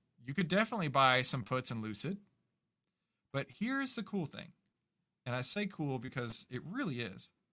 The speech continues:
When the market gets crazy, the average true range, the volatility picks up. This is fact. But watch this.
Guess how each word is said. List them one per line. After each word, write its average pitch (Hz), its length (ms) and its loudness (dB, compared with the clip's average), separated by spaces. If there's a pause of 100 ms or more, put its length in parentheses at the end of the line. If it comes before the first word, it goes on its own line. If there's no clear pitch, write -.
(800)
When 220 200 2
the 330 80 2
market 226 360 4
gets 170 180 2
crazy, 165 640 0 (1000)
the 151 200 0
average 175 400 6
true 208 140 2
range, 165 280 2
the 147 60 0
volatility 139 540 4
picks 170 300 2
up. 135 260 2 (120)
This - 160 4
is - 100 4
fact. - 420 0 (2250)
But 147 80 -2
watch 240 240 4
this. - 340 -10